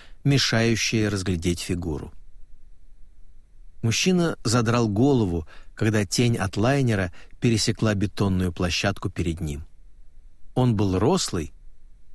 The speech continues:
и в смокинге. «Такое возможно?» «Ну да», подумал Бруно, мысленно обращаясь к своему двойнику на погрузочной платформе. «И я прилетел сюда только за тем,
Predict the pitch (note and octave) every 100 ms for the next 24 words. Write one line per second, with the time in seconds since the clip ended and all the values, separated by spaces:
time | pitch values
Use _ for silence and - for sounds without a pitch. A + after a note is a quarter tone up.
0 | - - C#3 - F#3+ D#3+ - D2+ - -
1 | - - - - - - - - - -
2 | - - F2+ - G#2+ G#2+ F#2 E2 E2+ D3
3 | F#3 - - - - - - - - -
4 | - - - - - - - F2+ F#2+ E2+
5 | E2+ A2+ B2 - - - - - - G#2+
6 | G#2 F#2+ F2+ F2+ F#2+ C3 A2+ F2 A#2+ -
7 | G2 G2+ G2+ F#2+ F2+ - G#2 A2 - -
8 | - - - A#2 A2 G2+ F#2 G2 F2+ F2
9 | - B2+ A2+ F#2+ E2 F2+ F2+ - F#2+ F2
10 | F2 - - D#2 C2+ - - - - -
11 | - - - - - - - - F#2 A2
12 | C#3+ - G2 G2 F2+ C#3 C#3 A2+ G2+ F#2+
13 | A2+ - F#2 F2 D#2 - F3